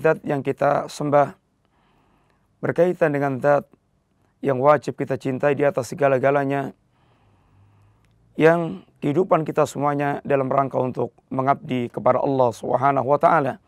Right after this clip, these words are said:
Maka tentu selayaknya seorang muslim dia mengenal Allah Subhanahu wa taala dengan pengenalan yang benar, hingga sampai pada dia tingkat mentauhidkan Allah dengan tauhid yang benar.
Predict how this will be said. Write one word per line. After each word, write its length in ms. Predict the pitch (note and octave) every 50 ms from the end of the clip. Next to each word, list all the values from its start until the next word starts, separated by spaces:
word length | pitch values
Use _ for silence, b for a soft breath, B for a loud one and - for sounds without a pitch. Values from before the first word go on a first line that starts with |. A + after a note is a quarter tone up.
| _ _ _ _ _ _ _ _ _ _ _ _ _ _ _
Maka 240 | - C3 C#3 - C3+
tentu 320 | - D3+ E3+ E3+ F3 F3
selayaknya 640 | - - D3 C#3+ C#3 D3+ - - E3 E3+ F3+ F#3 A3+ - _ _ _ _ _ _ _ _ _ _ _ _ _ _ -
seorang 400 | - - D3 C#3 C#3 C#3 C#3 C3
muslim 560 | B2+ - - D3+ E3+ F#3 F#3+ F#3+ G3+ G#3+ B3+ _ _ _ _ _ _ _ _ _ _ _ _ _ _ _ _
dia 400 | - C3+ D3 D#3+ E3 F3 F3 F3
mengenal 800 | F3 - D3+ D3+ D#3+ F3 F3+ F3+ E3+ E3 E3+ E3 E3 G3+ - - _ _ _ _ _ _ _ _ _ _ _ _ _ _ _ -
Allah 260 | - E3 F3 F3 E3 -
Subhanahu 520 | - D#3+ D3+ D#3 C#3+ C3 C#3+ D3 C#3+ C3+
wa 40 | C3
taala 200 | - D3 D#3 D#3
dengan 240 | C#3+ C#3 C3+ C3+ C3
pengenalan 480 | B2 - C3+ C3 C3 C3+ C#3+ D3+ C#3+
yang 160 | C#3 C3+ C3 B2+
benar, 480 | C#3 C3+ C#3+ D3+ F3 F#3 F#3+ A3 - _ _ _ _ _ _ _ _ _ _ _ _ _ _ _ _ -
hingga 240 | F3+ D#3 D3+ D#3+ D3+
sampai 320 | - - E3 E3+ E3 -
pada 160 | - D3+ C#3+
dia 240 | C3+ B2 C3 D3+ D3+ D3
tingkat 400 | - D3 C3+ B2+ C#3+ C#3+ C#3+ - _ _
mentauhidkan 640 | - - C3+ C3 - B2+ A#2+ C3 D3 - - C#3+ C#3
Allah 400 | - C3+ C3 C3+ C#3+ C#3+ C#3 C#3
dengan 240 | - B2+ B2+ B2+ B2+
tauhid 480 | - - C#3 C3+ B2+ C#3 C#3+ D3 C#3+ _ -
yang 160 | - D3 C#3
benar. 400 | B2 B2 B2 B2 A#2+ A#2 G2+ -